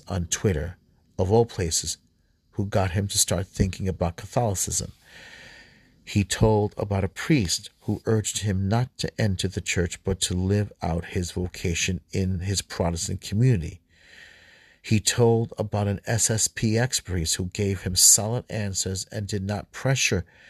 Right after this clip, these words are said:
him to join the S S P X. The path he followed was by no means an obvious path,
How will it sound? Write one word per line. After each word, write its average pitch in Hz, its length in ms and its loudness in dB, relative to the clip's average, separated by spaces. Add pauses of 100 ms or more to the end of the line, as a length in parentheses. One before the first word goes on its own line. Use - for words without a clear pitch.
(240)
him 92 280 -2
to 92 120 -4
join 92 320 0
the 90 200 -2
S 92 220 2
S - 160 0
P 85 280 -2
X. - 460 -4 (580)
The 101 100 -2
path 123 500 0
he 147 120 2
followed 98 460 -2
was 95 160 0
by 101 280 0
no 110 300 2
means 87 500 0
an 98 220 -4
obvious 98 480 -2
path, - 560 -2